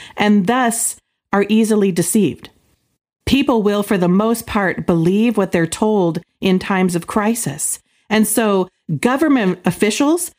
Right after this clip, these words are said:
whether their motives are good or evil, they capitalize on completely fabricated crises. Kinda sounds exactly like what we're dealing with right now. Wars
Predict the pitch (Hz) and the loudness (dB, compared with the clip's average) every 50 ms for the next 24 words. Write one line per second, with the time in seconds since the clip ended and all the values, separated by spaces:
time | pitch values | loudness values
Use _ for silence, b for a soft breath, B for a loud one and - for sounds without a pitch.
0 | _ _ _ - 175 196 233 233 226 240 220 208 208 196 185 180 180 185 202 208 | _ _ _ -2 0 0 0 2 0 0 0 0 0 2 2 2 2 2 0 0
1 | 180 175 185 156 147 135 - 220 220 214 220 220 208 - 147 151 156 - 220 220 | 0 0 0 -2 -2 0 2 2 2 4 2 0 0 0 -2 -2 0 2 2 2
2 | 226 208 220 214 208 196 196 196 - _ _ _ - 151 180 196 202 202 - - | 2 2 2 0 0 0 -2 -4 -6 _ _ _ -4 0 0 0 0 -2 -4 -8
3 | - 214 247 269 359 392 - 302 208 180 165 156 143 131 131 139 143 180 208 - | -4 -2 0 0 0 0 0 0 0 0 0 -2 -2 -2 -4 -2 -2 -2 -4 -4
4 | - - _ _ _ _ _ _ _ _ - 202 202 202 202 202 202 196 190 - | -8 -12 _ _ _ _ _ _ _ _ 0 0 2 2 2 2 2 0 0 -4
5 | - - 226 214 202 - _ - 240 247 240 - - 233 233 233 233 220 - - | -2 0 2 2 2 0 _ 0 0 0 0 0 0 0 2 2 0 -2 -2 -4
6 | 226 185 175 175 185 180 180 - 208 180 175 175 175 170 160 180 - _ _ _ | -2 -2 0 -2 -2 -4 0 0 0 0 2 2 0 0 -2 -4 -12 _ _ _
7 | _ - - 247 240 254 240 - 208 165 - - 127 117 143 147 - - - _ | _ -6 -4 -2 0 0 0 0 -2 -4 -2 -4 -8 -8 -8 -12 -14 -16 -20 _
8 | _ _ _ _ _ _ _ _ _ - - 240 220 202 190 - - 214 202 202 | _ _ _ _ _ _ _ _ _ -2 -2 0 0 0 0 0 -2 0 0 0
9 | 196 185 180 175 - - 185 156 - 208 214 233 - 226 190 180 175 160 - 190 | 0 0 0 -2 -2 -4 -2 -2 0 -2 -2 0 0 0 0 0 -2 0 0 -2
10 | 170 151 175 170 170 196 190 185 180 180 180 185 185 180 175 185 151 170 190 190 | 0 0 -2 0 0 0 0 0 2 0 0 0 0 -2 -2 -2 -2 -2 -2 0
11 | 185 180 180 190 214 214 147 135 - 170 - _ _ _ _ _ _ _ _ _ | 0 0 0 0 0 -2 -4 -6 -10 -14 -20 _ _ _ _ _ _ _ _ _
12 | _ _ _ _ _ - 147 143 185 220 233 226 214 180 160 156 151 151 - - | _ _ _ _ _ -8 -2 0 2 2 2 2 0 0 0 -2 -2 -4 -6 -10